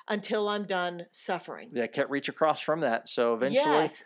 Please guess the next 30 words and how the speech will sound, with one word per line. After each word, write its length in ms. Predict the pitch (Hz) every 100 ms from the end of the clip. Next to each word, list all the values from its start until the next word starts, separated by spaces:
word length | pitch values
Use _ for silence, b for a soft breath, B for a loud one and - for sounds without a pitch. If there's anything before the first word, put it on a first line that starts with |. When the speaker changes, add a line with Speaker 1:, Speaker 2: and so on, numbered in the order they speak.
| -
Speaker 2:
I'm 160 | 123
just 140 | 135 -
gonna 160 | 139
be 160 | 135 139
ch-, 100 | -
I'll 160 | 127 127
Speaker 1:
Yeah, 80 |
Speaker 2:
check 120 | 381 247
Speaker 1:
and 80 | 240
Speaker 2:
out. 120 | 226
Speaker 1:
then 120 | 269
it's 180 | 294 -
the 140 | 285
mad 480 | 269 233 240 269 254
scramble. 580 | - 339 415 381 214 208
We 120 | 233
get 180 | 208 277
a 40 |
lot 360 | 254 247 269 330
of 80 | 370
calls 420 | - 440 453 381
Speaker 2:
Mm-hmm. 100 | 302
Speaker 1:
from 140 | 262 233
tho-, 180 | 233 247 202
that, 280 | 233 254 -
that 240 | 226 262 269
spouse 380 | - 349 339 339
who's 180 | 262
been 260 | 214 247 247
left. 520 | 311 403 262 - -